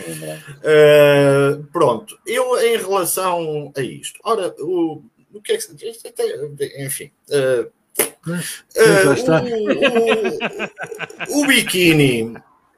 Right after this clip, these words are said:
Speaker 2: biquíni que é batizado em nome, em, em homenagem, salvo seja, n-, numa homenagem mordaz e sarcástica ao atol de Bikini, onde foram testadas as bombas nucleares,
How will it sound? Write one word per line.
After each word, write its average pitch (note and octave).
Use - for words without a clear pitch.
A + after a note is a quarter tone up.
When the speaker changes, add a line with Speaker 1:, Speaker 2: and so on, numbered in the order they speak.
Speaker 2:
biquíni G#3
que E3
é D#3
batizado D3
em C3+
nome, D3+
em, B2
em A#2
homenagem, E3+
salvo C#3
seja, A2
n-, F#2+
numa A2
homenagem B2
mordaz A#2+
e A#2+
sarcástica A#2+
ao A#2
atol C3+
de A2
Bikini, B2+
onde A#2
foram B2
testadas A2+
as A2+
bombas A2+
nucleares, G#2+